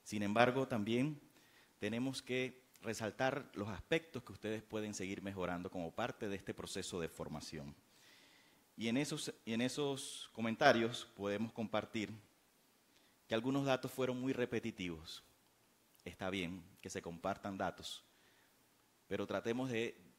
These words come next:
desarrollar un contenido siempre, no solamente para el concurso, que le dé un sello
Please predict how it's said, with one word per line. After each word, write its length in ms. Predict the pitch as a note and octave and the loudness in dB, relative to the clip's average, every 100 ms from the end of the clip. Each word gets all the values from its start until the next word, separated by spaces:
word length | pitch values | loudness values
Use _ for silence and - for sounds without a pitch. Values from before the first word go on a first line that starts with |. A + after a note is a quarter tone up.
| - | -8
desarrollar 720 | G2+ - F#2+ F#2+ F#2+ B2+ C3 | -6 -2 -2 -2 -2 -2 -2
un 100 | G#2+ | -4
contenido 500 | A2 G#2 F#2+ G2 G2+ | -6 -4 -4 0 -2
siempre, 520 | - B2 G#2+ F2 - | 0 0 0 0 -4
no 100 | G2 | -4
solamente 460 | A2 C3+ B2+ A#2+ A#2+ | -2 0 0 -2 -2
para 180 | G#2+ G2+ | -2 -2
el 60 | |
concurso, 540 | G2+ F2 - D2+ - - - - - _ - | -4 -8 -8 -8 -10 -14 -20 -20 -20 _ -8
que 120 | G#2 | -4
le 120 | G2 | 0
dé 240 | G2 A2 A2 | 0 0 -2
un 180 | A2+ G#2+ | -4 -4
sello 560 | - - B2+ F#2+ F2+ | -4 -2 0 0 -4